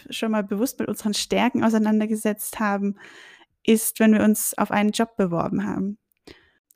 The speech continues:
Und da überlegen wir vielleicht auch oft eher, welche Fähigkeit würde jetzt gut zu diesem Job passen oder was wollen die vielleicht dort hören.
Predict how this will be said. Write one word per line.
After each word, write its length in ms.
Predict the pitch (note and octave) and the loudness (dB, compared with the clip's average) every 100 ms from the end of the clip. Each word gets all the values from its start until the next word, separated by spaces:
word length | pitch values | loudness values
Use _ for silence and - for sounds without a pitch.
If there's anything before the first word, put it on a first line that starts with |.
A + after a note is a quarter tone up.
| - | -2
Und 280 | G3+ G3 A3 | -2 2 2
da 180 | B3+ | 4
überlegen 440 | C#4+ B3+ A#3 B3 A#3 | 6 6 6 6 6
wir 220 | A3+ A3+ | 4 2
vielleicht 340 | A#3 G#3 A3 | 0 0 0
auch 160 | G#3+ - | -4 -2
oft 280 | G#3 - - | -4 -4 -6
eher, 320 | G#3 G#3 G3 | -2 -2 0
welche 280 | G3+ A#3 B3 | -2 0 -2
Fähigkeit 640 | - A3 A3 - A3+ G#3+ | 0 0 -2 -2 -2 -2
würde 200 | G#3+ G#3+ | 0 2
jetzt 260 | G#3 - - | 2 -2 -2
gut 240 | A#3 A3+ | -2 0
zu 80 | A3 | -2
diesem 220 | G#3 G#3 | 0 0
Job 260 | G3+ G#3 - | 0 -2 -4
passen 400 | - E3+ - - | -6 -6 -6 -4
oder 280 | G3+ G3 F#3 | 0 2 2
was 320 | F#3+ G3 - | 0 -2 0
wollen 280 | G#3 G#3 G3+ | 2 4 2
die 120 | G#3 | 0
vielleicht 400 | - G3+ F#3+ - | 2 2 2 2
dort 300 | F#3+ - - | 0 0 -2
hören. 360 | A3 G3 E3+ | 0 2 0